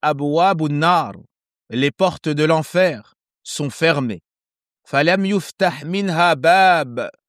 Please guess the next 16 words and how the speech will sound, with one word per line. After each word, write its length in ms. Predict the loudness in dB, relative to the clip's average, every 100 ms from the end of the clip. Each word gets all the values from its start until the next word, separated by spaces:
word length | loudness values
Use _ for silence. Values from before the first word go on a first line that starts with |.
| _ _ _ _ _ _ _ -2
Aucune 440 | -2 0 -4 -2
de 100 | 0
ces 220 | 0 -2 -2
portes 340 | -2 -2 -6
n'est 260 | -6 -6 -6
ouverte. « 560 | -4 -6 -8 _ -20 _ _ _ _ _ _ _ _ _ _ _ _ _ _ _ _ -4
Wa 200 | 0 0
futtihat 680 | 0 -6 -4 -2 0 0 -2 _ -6
abwabul 720 | -4 -2 0 2 2 0 -4
jannah. » 560 | 0 0 -2 -8 -12 -18 _ _ _ _ _ -10
Les 160 | -8 -2
portes 340 | -2 -2 -4
du 220 | -4 -2
paradis 480 | 2 4 4 2 -4
sont 260 | -6 -6 -4
ouvertes. « 480 | -2 -4 -4 _